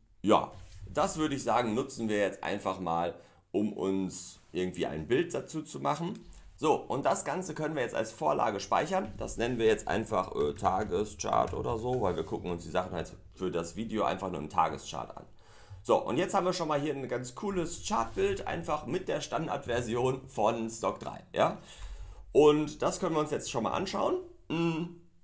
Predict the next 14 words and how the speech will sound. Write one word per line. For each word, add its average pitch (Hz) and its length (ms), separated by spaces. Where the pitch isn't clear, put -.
so, - 460
jetzt - 380
können 135 200
wir 165 100
noch 147 140
mal 131 160
gucken. 160 380
Hier 151 160
die 127 160
Kerzen, 147 440
die 135 80
sind 143 200
schwarz-weiß. 107 1400
Ähm, 87 500